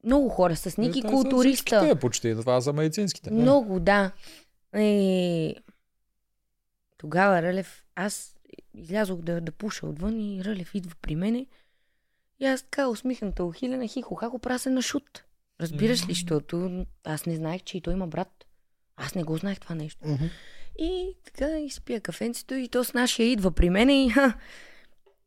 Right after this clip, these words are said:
Speaker 1: само като се обърне, като ме пита какво прави майка ти.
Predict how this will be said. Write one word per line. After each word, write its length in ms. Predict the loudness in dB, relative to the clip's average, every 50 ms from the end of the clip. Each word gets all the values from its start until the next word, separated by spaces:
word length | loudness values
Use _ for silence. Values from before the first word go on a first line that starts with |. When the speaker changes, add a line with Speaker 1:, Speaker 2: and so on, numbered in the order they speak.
| _ _ -6
Speaker 1:
само 280 | -2 0 2 2 0
като 180 | 0 -4 -6 -4
се 60 | -4
обърне, 280 | -4 -2 -2 -4 -4 -4
като 180 | -6 -8 -8
ме 60 | -8 -6
пита 140 | -6 -8
какво 180 | -8 -8 -10 -8
прави 200 | -6 -4 -4 -2
майка 320 | -2 -2 -2 -4 -4 -8
ти. 200 | -10 -10 -10 -10